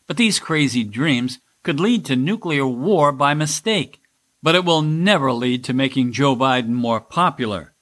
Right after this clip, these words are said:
The only way to make that happen is for him to quit and go home to his basement in Delaware permanently.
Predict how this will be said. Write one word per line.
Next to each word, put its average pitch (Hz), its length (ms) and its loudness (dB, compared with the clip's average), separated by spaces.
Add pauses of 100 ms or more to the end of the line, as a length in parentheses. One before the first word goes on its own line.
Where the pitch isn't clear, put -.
(420)
The 117 160 2
only 156 220 2
way 139 200 2
to 123 80 0
make 123 340 -2
that 180 240 2
happen 120 500 -8 (300)
is 156 160 0
for 147 100 0
him 160 220 2
to 127 80 -2
quit - 480 -2 (180)
and 131 160 0
go 131 120 4
home 175 300 2
to 165 160 -2
his 127 140 0
basement 180 540 -4
in 135 260 0
Delaware 113 680 0 (280)
permanently. 98 800 -2